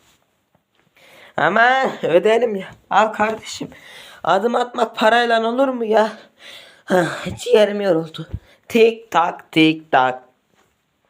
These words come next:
Al, al. Al, hepsini al. Ben adım atacağım. Tamam, atabilirsin. Oh, bu niye adım atıyor da bizden para alıyorsun? Verdi o kadar parayı. Al, ben de veriyorum. Oy.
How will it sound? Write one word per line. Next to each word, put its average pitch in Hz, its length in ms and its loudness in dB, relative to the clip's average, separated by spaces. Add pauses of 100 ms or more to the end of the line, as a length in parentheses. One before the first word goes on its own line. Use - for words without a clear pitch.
(580)
Al, 139 220 2
al. 156 160 0 (760)
Al, 135 200 2
hepsini 160 400 -4
al. 156 60 -4 (680)
Ben 147 120 0
adım 143 260 -2
atacağım. 135 320 -10
Tamam, 160 320 -2 (200)
atabilirsin. 139 600 -4 (460)
Oh, 147 200 0 (260)
bu 226 120 2
niye 294 140 4
adım 269 260 4
atıyor 240 320 0
da 220 140 2
bizden 202 240 -2
para 202 240 -2
alıyorsun? 196 420 -6 (320)
Verdi 185 340 4
o 233 240 0
kadar 147 340 -2
parayı. 120 300 -2 (280)
Al, 220 240 0
ben 240 180 0
de 240 40 -2
veriyorum. - 380 -8 (500)
Oy. 147 340 0